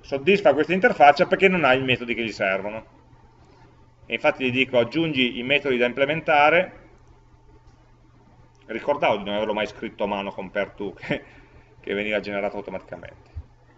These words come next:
E quindi lui mi, la, la signature è la stessa ovviamente, che ho appena scritto, riceve un altro oggetto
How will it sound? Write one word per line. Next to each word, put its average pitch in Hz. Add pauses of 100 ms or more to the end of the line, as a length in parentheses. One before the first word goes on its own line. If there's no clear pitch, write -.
(480)
E 160
quindi 226
lui 185
mi, 160 (1040)
la, -
la 110
signature 117
è -
la 98
stessa 95
ovviamente, 92 (640)
che -
ho -
appena 104
scritto, 123
riceve 139 (100)
un 120
altro 139
oggetto 180